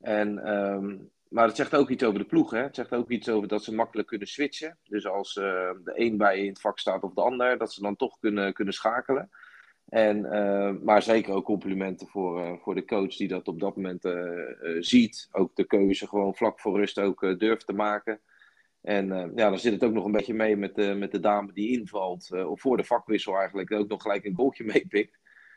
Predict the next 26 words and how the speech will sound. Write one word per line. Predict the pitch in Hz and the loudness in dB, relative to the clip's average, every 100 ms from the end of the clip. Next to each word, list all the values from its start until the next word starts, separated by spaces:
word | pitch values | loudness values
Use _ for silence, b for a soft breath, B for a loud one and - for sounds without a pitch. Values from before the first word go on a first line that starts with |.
| b - | b -6
Dus | 104 | -2
dat | 107 107 | 0 0
is | 107 | 0
eigenlijk | 104 104 98 | 0 0 0
ook | 131 | 0
nog | 117 | 0
wel, | 98 90 90 | -2 0 0
eh, | 90 87 | -2 0
wel | 95 | 0
lekker | 92 92 95 | 0 -2 -6
voor | - 87 | -4 -4
hun. | 95 - _ | -4 -8 _
Maar, | - 95 95 | -4 -2 0
eh, | 92 90 87 | -2 -4 -6
nee, | 107 101 | 0 2
goed | - 135 | 4 2
gezien | 120 120 123 135 101 | 2 6 6 4 -4
en, | 104 101 | -6 -4
eh, | 98 98 87 69 | -4 -2 -4 -6
en, | 101 | -8
eh, | 98 92 | -8 -6
prima | 110 95 | -6 -6
wissel | 104 135 127 | -8 -8 -10
wat | 101 | -10
mij | 101 92 | -10 -10
betreft. | - 82 | -14 -20